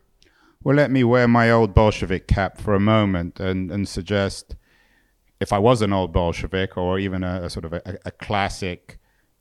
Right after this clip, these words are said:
twentieth century leftist, I would argue that capitalism and capitalists, by definition, are reactionary and self-interested, uh,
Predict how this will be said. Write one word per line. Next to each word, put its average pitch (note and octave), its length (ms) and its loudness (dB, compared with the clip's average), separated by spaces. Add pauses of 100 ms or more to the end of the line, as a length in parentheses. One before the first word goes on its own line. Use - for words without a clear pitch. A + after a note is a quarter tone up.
(220)
twentieth F#2+ 420 2
century F2+ 440 -4
leftist, G2 520 -4
I F#2 80 -2
would F#2+ 200 0
argue G2+ 320 2
that G2+ 180 -4 (220)
capitalism G2+ 960 -2
and F#2+ 200 -10
capitalists, - 1080 -6 (400)
by G2+ 140 -2
definition, A#2 800 -2
are F2+ 260 -6
reactionary G#2+ 760 -4
and F#2 120 -10
self-interested, G2+ 920 -8 (600)
uh, G#2+ 140 -4